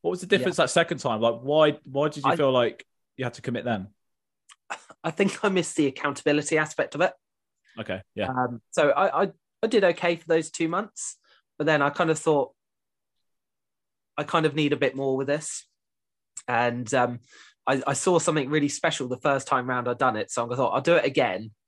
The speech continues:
Speaker 2: and just see where we go." And then, uh, yeah, you, uh, it, you changed my life. So.
Speaker 1: And that, that's where it all started, because then you went into obviously the thirty days. Then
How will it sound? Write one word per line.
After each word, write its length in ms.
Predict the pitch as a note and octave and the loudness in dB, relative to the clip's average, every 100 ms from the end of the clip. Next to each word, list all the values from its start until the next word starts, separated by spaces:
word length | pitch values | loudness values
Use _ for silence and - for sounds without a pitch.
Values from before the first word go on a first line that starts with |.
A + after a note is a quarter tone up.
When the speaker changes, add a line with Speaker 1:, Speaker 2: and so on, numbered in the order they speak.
| _ - | _ -12
Speaker 2:
and 80 | |
just 160 | A#2 B2 | -8 -4
see 140 | C#3+ | -2
where 100 | B2 | 0
we 80 | A#2 | 0
go." 160 | A#2 B2+ | 0 0
And 260 | G#2+ G#2+ | 0 -4
then, 280 | A#2 A2+ A2+ | -4 -6 -4
uh, 180 | A#2+ A2+ - _ _ _ _ - | -4 -4 -8 _ _ _ _ -2
yeah, 280 | C3+ A#2 - _ - | 0 0 -2 _ -8
you, 320 | A#2+ B2 B2 | -4 -2 0
uh, 260 | A#2+ A#2 A2 _ _ - | 0 -2 -4 _ _ -8
it, 320 | A#2 G#2 - | -6 -6 -8
you 120 | C3 C3 | -4 0
changed 240 | D3 A2+ | 0 2
my 60 | C3 | 0
life. 300 | C3+ G#2+ - | 0 -2 -6
So. 320 | - A#2 A2 - - - _ _ _ _ _ _ _ _ _ | -6 -4 -6 -12 -20 -20 _ _ _ _ _ _ _ _ _
Speaker 1:
And 160 | B2 C#3 | -4 2
that, 180 | C#3+ D3 | 2 4
that's 240 | D3 C#3 | 2 2
where 200 | D3 C3+ | 2 2
it 80 | C3+ | 2
all 100 | C3+ | 0
started, 320 | - C#3 B2+ | 2 0 0
because 240 | A2+ B2+ A#2 | -4 -4 -2
then 220 | A#2+ A#2 | 0 0
you 60 | |
went 120 | A#2 F#2+ | 0 0
into 340 | A2+ A2 A#2 | -2 -4 -6
obviously 220 | G#2+ G#2+ | -6 -8
the 60 | G2 | -2
thirty 280 | C#3 C3+ B2+ | 2 4 4
days. 320 | B2+ B2+ A2+ | 4 4 2
Then 320 | A#2+ A2 A2 | 0 0 -2